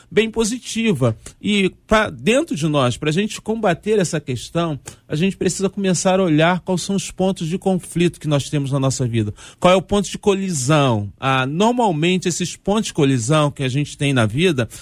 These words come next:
são os pontos que denunciam questões que precisam ser trabalhadas em nós,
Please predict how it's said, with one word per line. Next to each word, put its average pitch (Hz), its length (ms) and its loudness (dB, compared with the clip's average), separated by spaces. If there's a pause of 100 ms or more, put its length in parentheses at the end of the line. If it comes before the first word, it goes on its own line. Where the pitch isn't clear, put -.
(100)
são 175 220 0
os 170 120 -2
pontos 196 300 0
que 180 80 -10
denunciam 196 840 0
questões 180 680 -2
que - 80 -8
precisam 180 360 -2
ser 185 160 -2
trabalhadas 156 640 0
em 170 100 0
nós, 123 540 -2